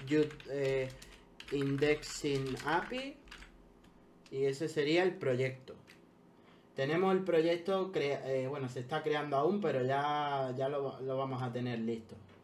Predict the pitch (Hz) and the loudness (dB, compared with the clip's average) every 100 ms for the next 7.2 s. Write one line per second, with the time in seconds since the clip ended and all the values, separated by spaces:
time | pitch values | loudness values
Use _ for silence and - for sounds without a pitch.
0 | - - - - - - - - - - | -20 -20 -20 -20 -20 -20 -20 -20 -20 8
1 | 214 180 175 131 113 98 - - - 139 | 10 10 6 2 -2 -8 -14 -18 -8 0
2 | 135 101 - - - - - - 120 127 | 0 0 -8 -18 -20 -20 -20 -8 -4 -2
3 | 127 147 196 233 247 226 143 131 131 139 | 0 2 4 4 2 2 0 0 0 0
4 | 160 156 123 135 135 - 98 95 - - | -2 -2 -2 0 -2 -8 -14 -14 -18 -20
5 | - - - - - - 117 - 135 131 | -20 -20 -20 -20 -18 -8 -6 -4 -4 0
6 | 120 165 156 151 151 151 175 214 214 214 | 2 2 4 4 4 4 4 6 4 2
7 | 254 277 | 0 -2